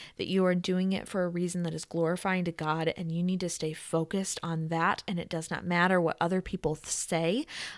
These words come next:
about that knitting business or that podcast or that shampoo or anything.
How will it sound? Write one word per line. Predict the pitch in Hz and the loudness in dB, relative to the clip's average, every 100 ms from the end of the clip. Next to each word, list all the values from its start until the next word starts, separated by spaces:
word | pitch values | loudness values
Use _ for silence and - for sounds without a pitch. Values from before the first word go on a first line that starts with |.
| - | -2
about | 180 165 175 170 185 - - - | -2 0 2 4 2 0 -10 -6
that | 165 175 175 - | 2 4 4 4
knitting | 190 190 208 214 | 4 6 6 6
business | 254 254 349 381 - - | 6 6 4 4 0 -2
or | 185 175 | -4 -4
that | 170 - | -4 -6
podcast | - 202 226 - 269 254 - | 2 4 4 0 0 0 -4
or | - 185 | -6 -6
that | 160 - | -6 -6
shampoo | - 180 180 226 269 277 269 - - - | -2 0 4 6 6 6 0 -6 -12 -8
or | - - | -6 0
anything. | 220 226 220 175 180 190 | 2 2 2 0 2 0